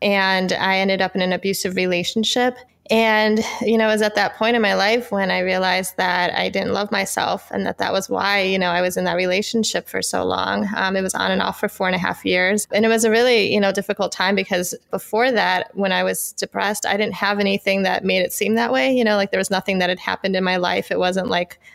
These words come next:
I had somebody die that was really close to me or a really horrible breakup.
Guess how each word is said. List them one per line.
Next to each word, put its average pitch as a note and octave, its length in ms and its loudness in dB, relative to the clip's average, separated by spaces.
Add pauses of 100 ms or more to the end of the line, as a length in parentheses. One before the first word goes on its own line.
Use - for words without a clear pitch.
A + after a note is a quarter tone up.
I F#3 80 -2
had F#3+ 260 0
somebody F#3 500 2
die F3+ 400 0
that F3+ 100 0
was F#3+ 120 0
really F#3+ 160 0
close F#3 280 -2
to - 100 -4
me F3+ 320 0
or F3+ 260 0
a F3 40 2
really F3+ 200 2
horrible F3+ 300 -2
breakup. F3+ 500 -2